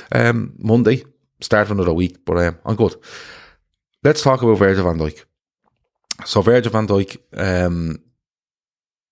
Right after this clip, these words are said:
horrific injury last season. He's out for, is it ten months he's out for? Something like that. Um,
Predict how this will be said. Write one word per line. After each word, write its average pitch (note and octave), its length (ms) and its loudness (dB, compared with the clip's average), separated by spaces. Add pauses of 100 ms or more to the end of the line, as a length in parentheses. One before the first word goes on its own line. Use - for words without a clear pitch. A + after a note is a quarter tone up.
(380)
horrific A#2 360 0
injury F2 280 0
last E2 300 -2
season. F#2+ 300 -4 (1200)
He's F#2 200 0
out F2+ 180 2
for, E2+ 460 0 (1040)
is G2 120 -6
it F#2+ 60 -10
ten G#2+ 240 0
months A#2 220 2
he's A2 140 0
out A2+ 160 2
for? A2 160 -2 (1120)
Something A#2 280 0
like A2 140 4
that. A2 160 0 (300)
Um, F#2+ 580 2